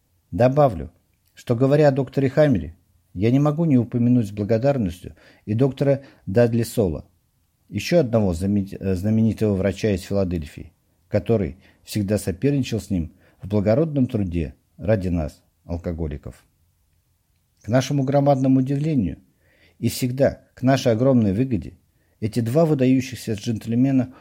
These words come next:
упорно состязались друг с другом, изобретая что-то еще большее и лучшее, что они могли бы сделать для анонимных алкоголиков. Но это отдельная, длинная история, которую я расскажу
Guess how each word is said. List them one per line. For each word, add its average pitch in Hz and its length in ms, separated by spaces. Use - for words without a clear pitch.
упорно 143 480
состязались 113 680
друг 104 220
с 87 40
другом, 80 420
изобретая 98 600
что-то 98 320
еще 90 200
большее 82 560
и 101 80
лучшее, 95 500
что - 180
они 95 160
могли 95 300
бы 82 160
сделать 95 440
для 98 120
анонимных 85 480
алкоголиков. 78 640
Но 127 120
это 151 180
отдельная, 113 600
длинная 120 440
история, 85 460
которую 95 380
я 87 60
расскажу 87 580